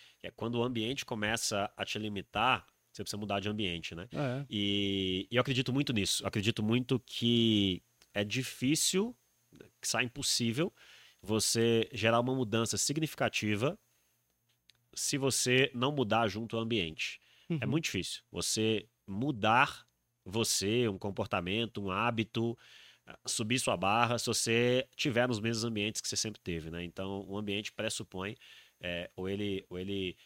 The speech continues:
Speaker 1: precede, na verdade, uma mudança de, de hábito, de comportamento, de, de resultado. Você sempre vai ter que mudar o ambiente, né? E uma das coisas que a gente entende, assim, muito disso é,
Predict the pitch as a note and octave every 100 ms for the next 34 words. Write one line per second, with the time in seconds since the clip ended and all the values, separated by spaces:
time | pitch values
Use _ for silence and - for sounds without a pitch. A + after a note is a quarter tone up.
0 | _ B2+ - - A#2+ A#2 G2 F#2 F2 E2+
1 | F2+ G2+ - - - A#2 G#2 G2+ G#2+ G2
2 | G2+ F#2 F#2 G2 - - F#2+ G2 - F2
3 | F2+ G#2 G2 F2+ F#2+ F2+ F2+ G2 G#2 -
4 | F2 - C3+ C#3 B2+ A2+ A2+ G#2 G#2 F#2
5 | E2+ E2 E2 F#2 - - - - G2+ A#2
6 | A#2 B2+ - A#2+ A#2+ A#2 G#2+ A#2 B2 G#2+
7 | - G2+ F#2+ G2 F#2+ A#2+ A#2 G2 C3 -
8 | A2 G2+ G2+ G2 F#2+ F2+ F2 F2+